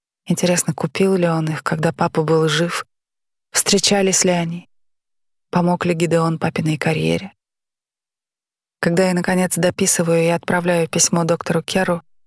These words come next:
я листаю галерею на телефоне, пока не нахожу работы, которые представила на своей выпускной выставке всего год назад.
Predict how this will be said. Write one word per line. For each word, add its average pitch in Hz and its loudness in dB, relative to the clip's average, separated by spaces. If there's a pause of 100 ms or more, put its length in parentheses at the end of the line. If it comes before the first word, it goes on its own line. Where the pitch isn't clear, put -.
(480)
я 170 0
листаю 170 0
галерею 170 0
на 156 -4
телефоне, 160 -2
пока - -4
не 165 0
нахожу 165 0
работы, 160 -2
которые 156 -2
представила 160 0
на 151 -2
своей 156 0
выпускной 160 0
выставке - -4
всего 160 0
год 156 -2
назад. 160 -2